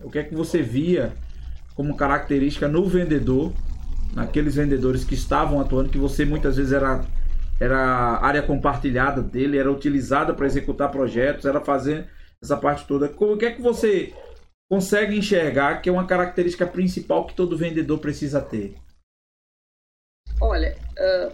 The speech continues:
Speaker 2: pra mim sempre foi muito, é muito claro, né? Ah, pra tu trabalhar com a área de vendas, tu tem que ser apaixonado, eu não digo nem gostar, mas tu tem que ser apaixonado por pessoas, né? Porque a área de vendas faz com que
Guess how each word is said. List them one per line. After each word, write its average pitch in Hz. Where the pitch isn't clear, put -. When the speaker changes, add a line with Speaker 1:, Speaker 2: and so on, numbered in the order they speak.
Speaker 2:
pra 233
mim 240
sempre 254
foi 277
muito, 233
é 208
muito 254
claro, 180
né? 160
Ah, 175
pra 190
tu -
trabalhar 233
com 262
a 247
área 233
de 240
vendas, 196
tu 254
tem 226
que -
ser -
apaixonado, 214
eu 175
não 185
digo 214
nem 220
gostar, 233
mas 180
tu -
tem 214
que -
ser -
apaixonado 220
por 175
pessoas, 190
né? -
Porque 185
a -
área 190
de 233
vendas 208
faz 208
com -
que -